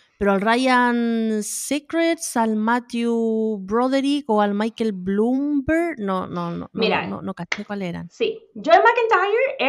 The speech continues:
Speaker 2: es, eh, eh, que yo estaba enamorada de Joy McIntyre cuando chica, porque, bueno, yo era chica, chica, chica y le copiaba a, como a mis primas grandes,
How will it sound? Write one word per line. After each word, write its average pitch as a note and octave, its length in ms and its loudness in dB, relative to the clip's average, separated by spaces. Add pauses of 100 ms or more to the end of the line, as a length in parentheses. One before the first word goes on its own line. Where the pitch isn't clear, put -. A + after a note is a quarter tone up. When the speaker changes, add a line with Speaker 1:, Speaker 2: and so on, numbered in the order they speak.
Speaker 2:
es, F#4 180 -2
eh, A3 320 0
eh, G3 240 -2
que A3 80 -8
yo A3 60 -4
estaba G#3 180 -8
enamorada F#3+ 280 -2
de A#3 60 0
Joy A#3+ 80 -2
McIntyre C4 380 -4
cuando C4+ 240 -6
chica, E4+ 420 -6
porque, G#3 560 -4
bueno, B3 200 2
yo A#3 100 -2
era C#4 160 -6
chica, D4 240 -4
chica, C#4 240 -6
chica D#4 180 -4
y - 20 -2
le C#4 100 -4
copiaba A3+ 460 -4
a, A3 80 -10
como G#3+ 200 -6
a G3+ 40 -6
mis G#3 140 -10
primas A#3 320 -10
grandes, B3+ 460 -4